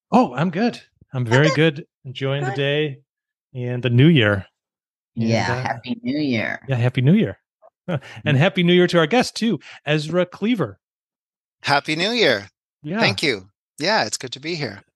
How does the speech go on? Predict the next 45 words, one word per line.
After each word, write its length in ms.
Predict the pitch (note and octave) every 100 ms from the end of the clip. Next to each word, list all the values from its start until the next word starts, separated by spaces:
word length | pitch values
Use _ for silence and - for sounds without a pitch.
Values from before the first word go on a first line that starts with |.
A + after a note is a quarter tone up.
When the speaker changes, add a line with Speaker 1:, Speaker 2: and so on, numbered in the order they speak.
| _ _
Speaker 1:
Thanks 240 | C#3 C#3+ -
for 140 | D3
joining 380 | B2 D3+ F3+ D3+
us, 120 | -
Ezra. 420 | B2 B2 C3+ D#3+
Where 180 | D3 D3
are 40 |
you 120 | D#3+ C#3
joining 260 | D#3 D#3
us 80 | D3
from? 320 | - G3+ D#3+ - _ _ _ _ _ _ - _ _ _ - -
Speaker 3:
I 200 | C#3 E3 F3+
am 260 | E3+ E3+ E3
in 360 | D#3 D#3 D3+
a 120 | D3
little 160 | D3+ F3
town 260 | - F3 D#3
called 220 | D#3 C#3
La 160 | C#3+
Peñita 640 | D3 D3+ C#3+ D#3+ - F#2 - _ _
in 500 | B2+ B2+ B2+ B2+ B2
the 100 | B2
state 220 | - C#3+
of 80 | B2+
Nayarit 600 | B2+ C#3 D3 F#3 A3 -
in 280 | - D#3 D#3
Mexico, 600 | D#3 - - G#2+ G2 - _ _ -
on 180 | B2
the 60 | B2
Speaker 1:
Hmm. 60 | A#2+
Speaker 3:
west 160 | A2+
coast 220 | B2 G#2+
of 40 | A2+
Mexico, 460 | - - - F2 - _ - - _
a 60 | C3+
little 200 | D3 E3
Speaker 1:
Hmm. 60 | D#3+
Speaker 3:
north 180 | C3+
of 120 | C3+ -
Puerto 200 | C3 A2
Vallarta. 460 | A2 F#2+ - F2 - _ _ _ _
Speaker 1:
Nice. 640 | G#2+ A2 C3 B2+ A#2 - -
Speaker 2:
Good. 100 | - _ -
Speaker 1:
Nice. 320 | G#2+ A#2 B2 G#2+
Speaker 3:
Yeah. 320 | G#2 G2+